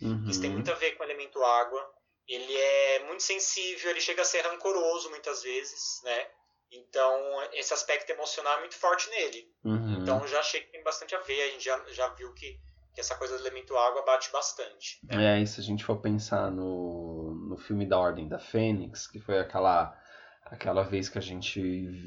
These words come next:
Speaker 1: viu que ele tava meio deprê, né? Tava meio deprimido, assim, depois de tudo que
Speaker 2: Sim.
Speaker 1: aconteceu, dá pra ver que as coisas, é, pegam nele muito forte, né? Que, ó,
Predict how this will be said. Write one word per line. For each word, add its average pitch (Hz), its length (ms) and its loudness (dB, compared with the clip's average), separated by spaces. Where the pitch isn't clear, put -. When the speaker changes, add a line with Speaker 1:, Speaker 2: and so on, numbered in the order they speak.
Speaker 1:
viu 113 240 2
que 117 80 0
ele 117 80 -2
tava 117 160 10
meio 107 240 8
deprê, 107 640 6
né? 98 460 4
Tava 92 180 -6
meio 90 160 -4
deprimido, 90 800 -2
assim, 95 420 -6
depois 87 320 -4
de - 80 -10
tudo 110 160 -2
que 113 80 -4
Speaker 2:
Sim. 104 60 0
Speaker 1:
aconteceu, 101 840 0
dá 107 140 4
pra 113 180 8
ver 104 260 4
que 117 100 -4
as 123 120 -4
coisas, 110 640 2
é, 92 420 2
pegam 110 460 4
nele 107 220 6
muito 107 240 0
forte, 98 540 8
né? 85 420 -2
Que, 80 580 -4
ó, 65 220 -2